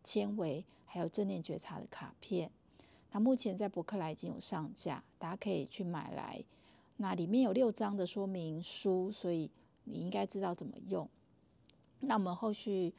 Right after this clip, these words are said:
呃，如果有玛雅历法的课，你也可以参加。那另外呢，呃，我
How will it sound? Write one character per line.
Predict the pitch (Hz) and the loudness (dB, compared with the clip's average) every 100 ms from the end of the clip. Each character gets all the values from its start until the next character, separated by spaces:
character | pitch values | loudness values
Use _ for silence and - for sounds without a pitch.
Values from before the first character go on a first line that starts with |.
| - - - | -12 -20 -10
呃， | - - - | -8 -8 -4
如 | 190 | 0
果 | 196 | 2
有 | 170 151 - - - - - - | 2 2 -2 -6 -12 -20 -20 -8
玛 | 175 | -4
雅 | 170 160 | -2 0
历 | 180 | 0
法 | 175 170 | -2 -4
的 | 156 | -8
课， | 180 - 180 | -10 -2 -2
你 | 165 | -2
也 | |
可 | 147 175 | -4 -6
以 | - | -6
参 | - - - | -8 -8 -6
加。 | - 160 175 _ - - - - _ _ _ _ | -6 -6 -8 _ -20 -20 -20 -20 _ _ _ _
那 | - 233 214 208 202 - | -2 0 2 2 0 2
另 | 240 | 4
外 | 233 220 | 4 4
呢， | 196 190 185 185 196 - | 2 0 -2 -2 -6 -6
呃， | - 170 160 156 - _ _ | -2 0 0 -4 -10 _ _
我 | 175 175 160 170 | -4 -2 -2 -6